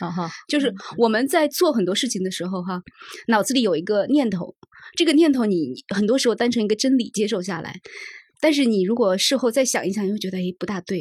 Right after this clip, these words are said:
Speaker 2: 我为什么会有这种想法？比如说自我提升这个概念，我为什么一定要自我提升？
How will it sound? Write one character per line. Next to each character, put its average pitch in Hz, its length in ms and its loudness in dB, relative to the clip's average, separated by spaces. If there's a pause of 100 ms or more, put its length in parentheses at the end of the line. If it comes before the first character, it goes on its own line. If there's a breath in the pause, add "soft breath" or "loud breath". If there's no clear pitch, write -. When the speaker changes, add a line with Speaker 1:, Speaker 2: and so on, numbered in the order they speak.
Speaker 2:
我 196 120 -2
为 349 120 4
什 285 120 2
么 208 80 2
会 214 120 -2
有 175 80 -2
这 202 120 -4
种 185 100 0
想 180 240 -6
法？ - 180 -8 (840)
比 214 60 0
如 185 80 2
说 226 120 0
自 233 140 -4
我 175 100 2
提 - 160 -8
升 196 200 -2
这 196 100 -2
个 175 80 -4
概 180 160 -4
念， 165 180 -4 (540 loud breath)
我 190 100 0
为 320 140 4
什 277 100 4
么 185 80 4
一 175 60 4
定 185 100 -2
要 190 80 0
自 185 140 -6
我 151 120 -4
提 - 180 -8
升？ - 180 -4